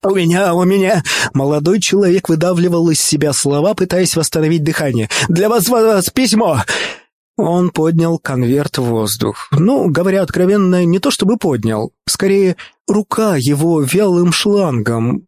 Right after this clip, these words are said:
полуприподнялась, согнувшись в локте. "Письмо для меня лично?"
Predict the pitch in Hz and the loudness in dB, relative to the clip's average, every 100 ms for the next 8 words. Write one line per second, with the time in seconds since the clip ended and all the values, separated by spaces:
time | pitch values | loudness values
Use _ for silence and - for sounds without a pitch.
0 | - 208 185 175 170 190 185 190 190 196 | -2 2 2 2 0 -2 0 0 2 2
1 | 131 - - - 131 127 120 - 120 - | 0 -2 -2 -4 -2 -2 -2 -2 -2 -2
2 | 143 139 - - - - _ _ _ _ | -2 -2 -4 -6 -6 -10 _ _ _ _
3 | _ - 107 - 127 123 107 113 113 120 | _ -6 -4 -2 0 0 0 0 0 0
4 | 110 104 160 - 185 | 0 -2 -2 -2 -2